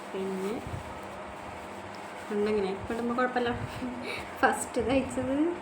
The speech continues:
ആകെ ഇതായിരുന്നു. പിന്നെ കൈ ഇങ്ങനെ, കൈ ഫുൾ കൈ ആയിരുന്നു ഫസ്റ്റ് തയ്ച്ചതിന്. അപ്പം എനിക്കൊരു ഇടങ്ങേറ്.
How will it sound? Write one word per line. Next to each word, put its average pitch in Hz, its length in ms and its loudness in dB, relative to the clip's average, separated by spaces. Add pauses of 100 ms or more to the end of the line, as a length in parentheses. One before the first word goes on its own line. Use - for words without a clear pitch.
(960)
ആകെ 233 220 2 (220)
ഇതായിരുന്നു. 208 540 0 (4000)
പിന്നെ 262 280 0
കൈ 247 120 6 (160)
ഇങ്ങനെ, 208 240 4 (220)
കൈ 226 120 4 (300)
ഫുൾ 262 160 6 (120)
കൈ 190 120 6
ആയിരുന്നു 202 360 4
ഫസ്റ്റ് - 280 -2 (240)
തയ്ച്ചതിന്. 196 440 0 (480)
അപ്പം 220 180 -2
എനിക്കൊരു 208 260 2 (300)
ഇടങ്ങേറ്. 196 360 -2